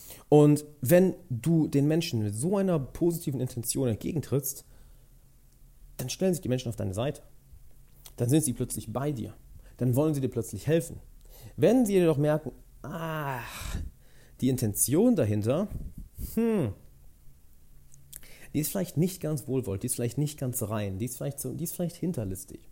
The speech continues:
Das spüren wir irgendwo. Und das Interessante ist, das habe ich auch im Privaten schon sehr häufig erlebt, ähm,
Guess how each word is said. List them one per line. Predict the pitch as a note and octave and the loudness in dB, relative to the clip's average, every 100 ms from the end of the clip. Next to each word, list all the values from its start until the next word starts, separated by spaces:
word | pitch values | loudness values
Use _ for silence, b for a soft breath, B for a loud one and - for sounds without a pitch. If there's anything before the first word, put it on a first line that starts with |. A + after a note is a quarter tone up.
| - B B B B - | -18 B B B B -6
Das | D3+ | -6
spüren | - - F3 D#3 | -6 -2 2 4
wir | A2+ | 2
irgendwo. | C2 - - | -2 -6 -8
Und | - A3 G3+ | 0 2 2
das | D#3 | 0
Interessante | C#3+ - D#3+ A3 - | -4 -4 -4 -2 -2
ist, | B2 - | -4 -6
das | - | -8
habe | G#2 | -8
ich | - | -8
auch | A#2 | -6
im | F#2 | -8
Privaten | - G#2 A#2+ D3+ C#3+ | -6 -4 -2 -4 -8
schon | - A2+ | -8 -4
sehr | C3+ | -4
häufig | C3 - | -4 -6
erlebt, | G#2+ C3 - - B B B B B | -2 -2 -4 -14 B B B B B
ähm, | A#2 A#2 A#2 A2+ G#2+ | -2 2 2 2 -2